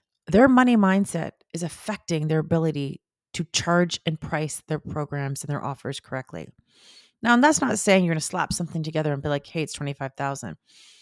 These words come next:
There has to be something that goes with it. And I'm, so before, you know, people are like, "Well, you know, I can't just put a twenty-five." Listen,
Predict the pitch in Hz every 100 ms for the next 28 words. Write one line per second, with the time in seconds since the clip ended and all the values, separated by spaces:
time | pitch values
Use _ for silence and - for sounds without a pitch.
0 | _ - 220 277 285 214 208 202 - 190
1 | 156 147 143 - 139 135 139 - 113 -
2 | 135 135 117 - 139 143 85 - - -
3 | _ - 180 196 196 180 160 156 - _
4 | - 175 151 147 - 247 240 226 _ _
5 | _ _ _ _ _ _ _ - 196 180
6 | - - 196 226 196 175 - 190 - 180
7 | 170 165 - _ _ _ _ _ - 190
8 | - 101 120